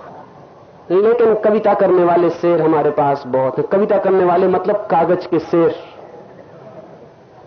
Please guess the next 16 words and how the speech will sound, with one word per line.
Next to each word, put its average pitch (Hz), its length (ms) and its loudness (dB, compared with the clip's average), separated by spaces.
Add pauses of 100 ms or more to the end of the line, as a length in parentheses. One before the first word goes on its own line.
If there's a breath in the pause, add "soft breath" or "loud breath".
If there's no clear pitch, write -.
(1000)
वो 151 60 -2
चीन 214 340 4
ने 196 60 6
जमीन 190 260 4
दबा 160 200 4
ली। 147 200 4
दिल्ली 180 380 2
में 185 220 4
एक 151 140 -2
बड़े 170 200 4
नेता 165 280 2
से 156 140 0
बात 139 300 0
कर 135 100 2
रहा 113 180 -2
था, - 140 -10